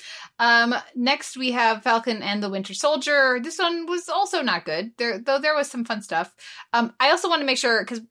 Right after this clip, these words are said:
I forgot to mention last week, Carl Lumbly, who popped up,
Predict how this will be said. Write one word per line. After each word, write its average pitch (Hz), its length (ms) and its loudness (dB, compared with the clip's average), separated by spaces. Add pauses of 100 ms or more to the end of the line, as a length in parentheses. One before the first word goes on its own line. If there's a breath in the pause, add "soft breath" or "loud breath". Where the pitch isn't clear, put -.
(200)
I 240 80 0
forgot 285 220 2
to 294 60 -4
mention 233 240 -2
last 208 240 0
week, 202 240 -6
Carl 202 220 2
Lumbly, 196 480 -4
who 190 460 -2
popped 202 240 -2
up, 196 260 0